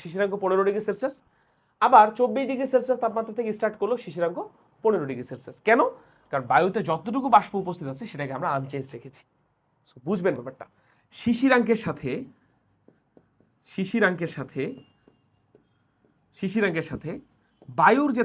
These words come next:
তাপমাত্রা আছে ভাই, বায়ুর তাপমাত্রা, বায়ুর তাপমাত্রা এটা রিলেটেড না। বায়ুর তাপমাত্রা যতই হোক শিশিরাঙ্ক আনচেঞ্জ থাকবে, ঠিক আছে? আচ্ছা,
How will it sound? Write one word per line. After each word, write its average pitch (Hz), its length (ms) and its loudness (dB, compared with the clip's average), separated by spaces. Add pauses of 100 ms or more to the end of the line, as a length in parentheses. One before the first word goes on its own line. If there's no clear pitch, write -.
তাপমাত্রা 151 440 -2
আছে - 180 -10
ভাই, 185 100 -8 (2500)
বায়ুর 180 320 2 (100)
তাপমাত্রা, 131 420 -8 (1700)
বায়ুর 156 320 2
তাপমাত্রা 123 360 -8
এটা 131 180 -6
রিলেটেড 127 380 -8
না। 123 40 -18 (600)
বায়ুর 156 200 6
তাপমাত্রা 160 340 -2
যতই 147 260 -6
হোক 202 80 -10 (100)
শিশিরাঙ্ক 143 340 -6 (100)
আনচেঞ্জ 120 320 -12
থাকবে, - 160 -20 (400)
ঠিক 233 160 -12
আছে? - 100 -20 (680)
আচ্ছা, - 180 -20